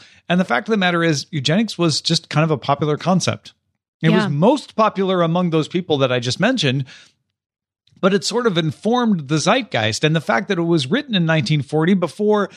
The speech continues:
Speaker 1: not only before the U S joined the war, but before everybody really realized who Hitler was.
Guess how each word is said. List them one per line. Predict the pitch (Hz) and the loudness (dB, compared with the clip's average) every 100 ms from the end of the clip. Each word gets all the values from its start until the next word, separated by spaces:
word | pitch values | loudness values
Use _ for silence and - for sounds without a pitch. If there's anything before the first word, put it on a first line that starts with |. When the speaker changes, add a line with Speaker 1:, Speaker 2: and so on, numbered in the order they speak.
| - | -12
Speaker 1:
not | - 262 | -4 0
only | 302 294 | 0 -2
before | 240 - 220 | -4 0 0
the | 208 | 2
U | 202 | 2
S | 196 | 0
joined | - 185 160 | 0 0 0
the | |
war, | 175 277 247 | 0 0 0
but | 185 202 196 | 0 -2 -6
before | 214 254 294 | -8 -2 2
everybody | 285 302 247 277 262 | 2 0 0 0 -2
really | 202 240 302 320 302 | -2 -2 0 2 0
realized | 233 247 285 254 254 247 - | 0 0 0 0 2 0 0
who | 165 220 | -2 0
Hitler | 208 233 202 | -2 -2 -2
was. | 180 170 151 101 - | 2 2 2 0 -8